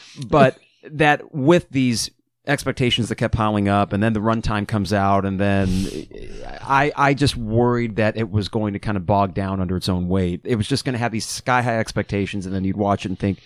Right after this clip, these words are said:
Speaker 2: "That was fine." It's more than fine.
Speaker 1: It's more than fine. And, uh, at the press conference I was at, the one thing that they were most concerned of,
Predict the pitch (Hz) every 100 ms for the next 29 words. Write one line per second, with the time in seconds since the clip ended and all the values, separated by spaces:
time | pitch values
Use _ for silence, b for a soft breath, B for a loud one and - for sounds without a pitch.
0 | b - 95 92 - - - - _ 120
1 | 117 127 104 90 92 85 - - - B
2 | B - 196 170 175 135 117 127 104 95
3 | 123 135 127 - 120 117 120 - - _
4 | _ _ _ - 151 - - 180 190 -
5 | 135 110 110 107 101 110 104 110 123 185
6 | 185 113 - 151 226 113 98 104 92 101
7 | 92 90 92 101